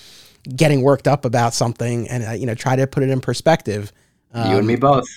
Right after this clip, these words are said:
Speaker 1: Yeah, I, but you found, like, that episode and, like, that moment with Wally, like, is that, is that something you'll actually, like, actively think of from time to time in
Speaker 2: Yeah.
Speaker 1: instances
Speaker 2: I
Speaker 1: like
Speaker 2: mean,
Speaker 1: that? That's awesome.
Speaker 2: I, I work, I work in a, a field where I, I regularly deal with, with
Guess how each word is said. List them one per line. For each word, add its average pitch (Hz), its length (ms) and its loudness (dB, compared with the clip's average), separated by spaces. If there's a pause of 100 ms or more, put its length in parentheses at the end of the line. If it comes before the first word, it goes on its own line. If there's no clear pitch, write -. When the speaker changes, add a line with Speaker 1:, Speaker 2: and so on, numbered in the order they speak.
(120)
Speaker 1:
Yeah, 127 340 -2
I, 151 100 2
but 165 140 6
you 180 120 2
found, 165 260 4
like, 139 140 2
that 131 160 4
episode 131 560 4
and, 117 80 0
like, 117 100 -2
that 117 160 2
moment 117 320 -2
with 117 100 -4
Wally, 117 280 0
like, 117 180 -2
is 117 80 -4
that, 135 220 0 (200)
is 160 100 2
that 196 120 4
something 214 260 0
you'll 170 200 4
actually, 135 560 0
like, 110 160 -2
actively 120 420 0
think 127 260 -2
of 143 300 2 (140)
from 143 160 -2
time 147 180 2
to 151 100 -2
time 160 360 0 (220)
in 127 140 -2
Speaker 2:
Yeah. 117 60 -2
Speaker 1:
instances 139 400 0
Speaker 2:
I 156 40 4
Speaker 1:
like 147 120 4
Speaker 2:
mean, 156 80 4
Speaker 1:
that? 156 140 0
That's 156 160 2
awesome. 139 420 2
Speaker 2:
I, 147 140 6 (100)
I 151 80 8
work, 160 280 6
I 139 140 6
work 156 300 4
in 143 80 4
a, 120 420 4
a 110 80 -2
field 127 360 0
where 95 200 -4
I, 101 140 -2
I 101 140 -4
regularly 98 380 -2
deal 101 220 -2
with, 92 280 -6
with 95 200 -6